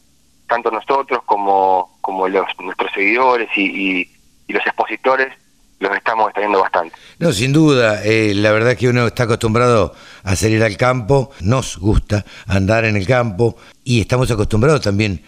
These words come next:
Speaker 2: a ir a Agroactiva todos los años. ¿Se va a hacer en qué fecha, Mariano?
Speaker 1: La fecha todavía no, no la tenemos decidida.
Speaker 2: Ah,
Speaker 1: y,
Speaker 2: ok.
Speaker 1: y, y decidimos que la vamos a hacer en el mes de junio.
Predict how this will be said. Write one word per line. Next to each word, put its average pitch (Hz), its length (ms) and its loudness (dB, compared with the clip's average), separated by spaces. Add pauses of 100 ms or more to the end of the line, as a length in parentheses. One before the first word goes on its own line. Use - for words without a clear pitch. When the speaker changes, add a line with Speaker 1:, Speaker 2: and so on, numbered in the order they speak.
(120)
Speaker 2:
a 101 140 2
ir 113 240 4
a 104 80 4
Agroactiva 101 560 2
todos 107 200 0
los 101 200 0
años. 110 400 0 (120)
¿Se 123 200 0
va 139 80 4
a 156 60 2
hacer 160 360 0
en 135 80 4
qué 160 160 2
fecha, 113 320 0
Mariano? 98 460 0 (160)
Speaker 1:
La 135 160 0
fecha 196 240 -4
todavía 147 500 0
no, 139 320 2
no 131 100 0
la 135 60 0
tenemos 131 320 0
decidida. 160 640 0
Speaker 2:
Ah, 123 220 0
Speaker 1:
y, 113 300 -2
Speaker 2:
ok. 104 180 -4
Speaker 1:
y, 80 300 -4
y 147 140 2
decidimos 156 380 0
que 120 120 -6
la 120 80 2
vamos 135 240 2
a 117 40 -4
hacer 135 180 -2
en 120 80 0
el 117 100 -4
mes 131 140 -2
de 123 40 0
junio. 233 460 2